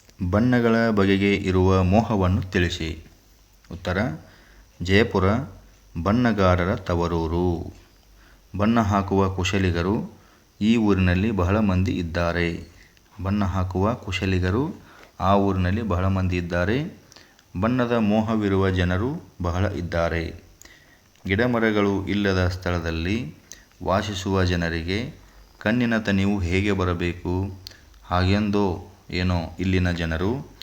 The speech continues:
ಅದರಲ್ಲೂ ಹೆಂಗಸರು, ರಂಗುರಂಗಿನ ಲಂಗ, ಪಾಯಿಜಾಮ, ಸೀರೆ, ರವಿಕೆ, ಮೇಲುದೆ ತೊಡುವ ಅಭ್ಯಾಸದವರು. ಅವರಿಗೆ ಕೆಂಪು, ಕಿತ್ತಳೆ,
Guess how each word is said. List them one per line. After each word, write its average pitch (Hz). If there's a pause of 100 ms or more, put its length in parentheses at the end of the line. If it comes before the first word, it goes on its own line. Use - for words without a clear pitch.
(400)
ಅದರಲ್ಲೂ 104 (220)
ಹೆಂಗಸರು, 107 (440)
ರಂಗುರಂಗಿನ 101 (380)
ಲಂಗ, 92 (880)
ಪಾಯಿಜಾಮ, 90 (440)
ಸೀರೆ, 85
ರವಿಕೆ, 92 (640)
ಮೇಲುದೆ 92
ತೊಡುವ 87
ಅಭ್ಯಾಸದವರು. 82 (580)
ಅವರಿಗೆ 92 (360)
ಕೆಂಪು, 92 (640)
ಕಿತ್ತಳೆ, 87